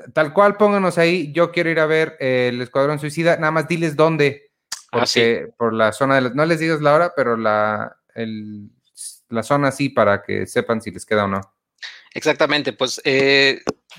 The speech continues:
Speaker 2: tenemos, van a ser en estos tres lugares, o sea, pueden ser en Forum Buenavista, Parque Toreo, Portal San Ángel y V I P Samara.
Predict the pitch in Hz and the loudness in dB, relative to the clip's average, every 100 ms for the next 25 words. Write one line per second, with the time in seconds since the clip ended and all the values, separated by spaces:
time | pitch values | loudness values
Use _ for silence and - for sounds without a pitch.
0 | _ _ 147 147 175 190 147 - 127 165 | _ _ -4 -2 -2 -4 -6 -6 0 0
1 | 180 - 180 156 151 151 - 147 151 139 | 0 0 2 2 0 -4 -8 -6 -4 -4
2 | 139 135 135 156 131 113 135 127 135 127 | 0 2 2 0 -6 -4 -4 -2 -2 -2
3 | - 151 156 131 123 123 143 - 180 - | 0 0 0 -2 0 0 -2 -4 -8 -8
4 | _ _ _ _ - - - - 131 - | _ _ _ _ -14 -14 -6 -2 -2 -2
5 | 120 113 120 196 - _ _ _ - _ | -4 0 0 -2 -6 _ _ _ -20 _
6 | _ - 113 - 131 - 127 147 151 190 | _ -8 -4 -2 -4 -2 -2 -2 -2 -4
7 | 208 196 _ _ _ _ _ 127 127 131 | -4 -12 _ _ _ _ _ -6 -2 -2
8 | 120 131 127 120 131 135 - 117 107 107 | 0 2 2 0 -2 0 -2 -2 0 -2
9 | - | -4